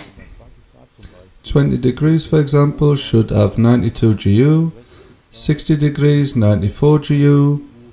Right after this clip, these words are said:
and eighty-five degrees ninety-nine G U.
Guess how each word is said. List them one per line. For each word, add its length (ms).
and 200
eighty-five 600
degrees 400
ninety-nine 580
G 200
U. 280